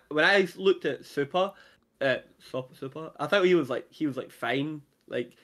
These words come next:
w-, in competitive, I've not watched any of those, like, solo queue. Um,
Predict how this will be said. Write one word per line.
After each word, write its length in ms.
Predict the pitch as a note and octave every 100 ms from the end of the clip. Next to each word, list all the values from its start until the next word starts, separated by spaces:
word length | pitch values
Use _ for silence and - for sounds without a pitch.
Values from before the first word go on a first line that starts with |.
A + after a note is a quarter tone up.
| -
w-, 180 | D#3+ -
in 100 | F3
competitive, 400 | E3+ F3 E3+ D3+
I've 100 | B2+
not 160 | C#3+ D#3
watched 240 | C#3+ C3 -
any 160 | C#3
of 120 | C3+ B2+
those, 160 | B2
like, 100 | A#2+
solo 300 | - B2 C3
queue. 320 | C3+ C#3+ D3+ D#3 _ _ _ _ -
Um, 400 | B2+ B2 B2